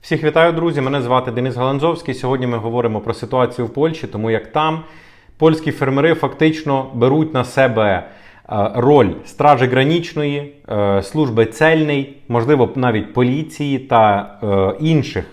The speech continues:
е, скажімо так, інституцій. Тому як зараз виключно ці фермери будуть вирішувати, які товари будуть заїжджати в Польщу, якими пунктами пропуску можна користуватись, а якими краще не потрібно, і все інше. І,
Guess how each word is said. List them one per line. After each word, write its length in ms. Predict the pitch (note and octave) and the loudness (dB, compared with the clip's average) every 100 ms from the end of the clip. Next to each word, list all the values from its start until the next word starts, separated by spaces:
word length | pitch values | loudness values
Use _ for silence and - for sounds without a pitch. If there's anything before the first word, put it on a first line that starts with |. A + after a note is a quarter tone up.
| - | -10
е, 160 | A2 G2 | -6 -4
скажімо 380 | - B2 A2 A2 | -2 -2 0 0
так, 220 | A#2 - | 0 -2
інституцій. 680 | C#3 B2 - B2+ F3+ F#3 A2+ | -4 -4 -4 -2 -2 -4 -6
Тому 240 | A#2 B2 | -4 0
як 140 | B2+ A#2 | 0 2
зараз 380 | D3+ D#3+ C#3+ - - - - D#3 | 2 4 2 -2 -18 -20 -14 0
виключно 520 | G3+ G#3 F#3+ F3+ E3+ | 2 2 -2 0 0
ці 160 | E3+ | 0
фермери 500 | E3 E3 D#3+ B2 G#2+ | 0 2 2 2 0
будуть 280 | G#2+ G#2+ G#2+ | 0 -2 -2
вирішувати, 680 | G#2+ A#2+ D#3 D#3 G2 E2 D2 - - _ _ - | -2 0 -2 -4 -6 -6 -8 -12 -20 _ _ -2
які 540 | A2+ B2+ - D#3 D3 | 0 0 -4 -2 0
товари 420 | G#2+ A2+ A#2 G#2 | 2 4 4 4
будуть 340 | F#2+ B2+ E3+ C3+ | 2 -2 -2 0
заїжджати 600 | C3 B2 A#2+ A#2+ A#2 G#2 | 0 2 2 0 0 -2
в 100 | F#2 | -4
Польщу, 640 | - B2 G#2 - G2 F2+ - | -2 -2 -2 -6 -10 -10 -10
якими 640 | G#2 A#2 - D3+ B2+ G#2 F#2 - - | -4 -2 0 0 2 -2 -6 -12 -6
пунктами 460 | C#3 C#3+ C#3 A#2 G#2+ | 0 0 0 -2 0
пропуску 480 | D3+ E3 D3+ - B2 | 0 0 -2 -4 0
можна 320 | C3+ A#2+ A#2 | 0 0 -2
користуватись, 680 | B2 A#2 - A#2+ A#2 G#2+ - | -2 -4 -2 0 0 0 -6
а 80 | A2 | -4
якими 340 | G#2+ A2+ A#2 | -4 -4 -6
краще 380 | F#2+ A#2 A2 - | -2 -2 -2 -6
не 120 | G#2 | -8
потрібно, 580 | G#2 G2+ A2 G#2+ G2 G2 - - - | -6 -6 -6 -4 -4 -6 -10 -20 -10
і 120 | E3+ F3 | -4 -4
все 200 | - D3+ | 0 0
інше. 500 | C3 A2+ F#2+ G2+ F#2+ C#3 | 2 -2 -2 -4 -6 -2
І, 280 | D#3+ C#3 | 0 0